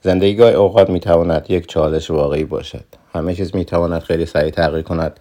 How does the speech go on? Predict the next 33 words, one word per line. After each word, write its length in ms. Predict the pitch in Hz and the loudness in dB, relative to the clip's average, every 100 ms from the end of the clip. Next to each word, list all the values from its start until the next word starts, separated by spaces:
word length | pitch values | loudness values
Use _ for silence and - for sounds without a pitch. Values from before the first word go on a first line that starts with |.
| _ - - _ | _ -20 -20 _
و 60 | 82 | -6
مشکل 420 | 87 87 - 107 | -4 -4 -2 -2
زمانی 580 | 98 90 92 98 95 95 _ _ _ _ _ _ _ _ _ _ _ - | 0 -2 -2 -2 -4 -6 _ _ _ _ _ _ _ _ _ _ _ -12
پیش 220 | 90 - | -10 -4
می‌آید 400 | 92 87 87 87 | -2 0 0 -2
که 100 | - | -2
ما 160 | 85 82 | -4 -2
انتظارش 540 | 78 78 80 80 78 | -4 -4 -2 -2 -4
را 60 | 80 | -4
نداریم. 460 | 82 76 69 95 90 | -4 -4 -8 -12 -6
گاهی 220 | 80 80 | -2 0
اوقات 300 | 78 76 85 | 0 0 -2
چیزهای 320 | - 80 87 | -4 -4 -2
بزرگ 480 | 82 82 82 82 82 | -2 -2 0 -2 -2
ملی 380 | 87 82 80 87 | -2 -2 -2 0
یا 160 | 92 | 0
بین‌المللی 580 | 87 87 87 90 85 87 | 0 -2 -2 0 0 0
هستند 380 | 101 98 90 87 | -2 -4 -4 -4
که 80 | 87 | -2
بر 180 | 85 80 | -2 -2
ما 160 | 82 | -4
تا-، 280 | 76 82 80 | -2 -4 -4
تاثیر 400 | - 80 78 - | -4 -4 -4 -6
می‌گذارند 440 | 92 82 80 76 76 | -6 -6 -4 -4 -4
و 20 | |
امنیت 460 | 80 80 80 85 90 | -4 -4 -4 -4 -4
ما 160 | 87 | -4
را 100 | 85 | -2
در 200 | 82 78 | -2 -4
زندگی 460 | 76 80 78 73 82 | -4 -8 -6 -6 -4
به 140 | 82 | -6
چالش 500 | 78 - 78 87 - | -6 -2 -2 -2 -4
می‌کشند. 500 | 71 71 - - 71 | -10 -10 -12 -14 -16